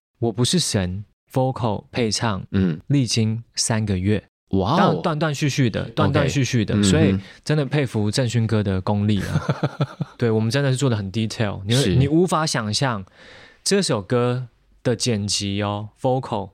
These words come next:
Speaker 2: 嗯。
Speaker 1: 它是差了几乎三个月的耶。
Speaker 2: 中间有很多不同的档案。
Speaker 1: 可是谁不想这个歌在经历这些 tour 之后，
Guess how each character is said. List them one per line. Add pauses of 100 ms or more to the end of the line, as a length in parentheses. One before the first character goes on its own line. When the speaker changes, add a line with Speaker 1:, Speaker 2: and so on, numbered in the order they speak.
Speaker 2:
嗯。 (320)
Speaker 1:
它
是
差
了
几
乎
三
个
月
的
耶。 (180)
Speaker 2:
中
间
有
很
多
不
同
的
档
案。 (100)
Speaker 1:
可
是 (460)
谁
不
想 (360)
这
个
歌 (480)
在
经
历
这
些
tour
之
后，